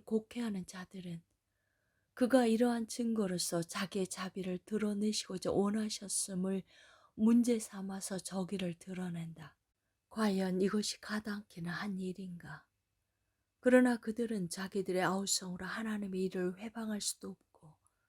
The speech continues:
하늘을 향하여 모욕하며 돌을 던진다고 해서 그의 의를 타격하거나 훼손시킬 수도 없다.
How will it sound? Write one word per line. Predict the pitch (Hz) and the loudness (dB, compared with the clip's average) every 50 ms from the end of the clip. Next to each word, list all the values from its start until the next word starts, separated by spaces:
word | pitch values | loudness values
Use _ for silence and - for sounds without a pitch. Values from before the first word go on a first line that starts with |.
| _ _ _ _ _ _ _ _ _ _ _ _ _ _ _ _ | _ _ _ _ _ _ _ _ _ _ _ _ _ _ _ _
하늘을 | _ - 233 202 185 185 190 185 180 190 196 | _ 2 4 4 6 6 6 4 4 2 -2
향하여 | 208 214 214 208 214 208 202 202 | -6 -6 -6 -4 -4 -2 -2 0
모욕하며 | 202 196 208 214 214 220 226 220 - - - 196 180 180 180 175 | 4 6 6 6 6 4 2 0 -6 -12 -10 -6 -4 -2 -2 -2
돌을 | 170 - 214 220 214 226 226 214 | -2 0 0 0 2 0 -2 -2
던진다고 | - 185 190 190 190 180 214 220 220 226 233 208 190 - 185 | -4 -4 -2 -2 -2 -2 -2 -4 -4 -4 -6 -8 -8 -8 -10
해서 | 180 175 165 - - 175 175 170 - - - - - - - - _ _ _ | -8 -8 -6 -4 -2 -2 -4 -4 -6 -12 -20 -20 -20 -20 -20 -20 _ _ _
그의 | - - 240 240 247 | -2 2 6 6 6
의를 | 240 226 226 226 233 220 - 208 190 - - | 6 6 4 2 0 -2 -4 -8 -10 -10 -12
타격하거나 | - - 240 - - 233 - - - - 214 - 208 208 208 185 165 - | -12 -12 -12 -10 -12 -14 -14 -16 -18 -20 -16 -12 -10 -10 -8 -10 -10 -10
훼손시킬 | 220 233 - - 254 247 226 - - - - 233 214 - | -10 -10 -8 -6 -6 -4 -4 -6 -6 -6 -8 -8 -6 -6
수도 | - - - _ 185 | -6 -8 -8 _ -16
없다. | 165 - _ _ _ - 170 156 - | -18 -18 _ _ _ -20 -20 -20 -20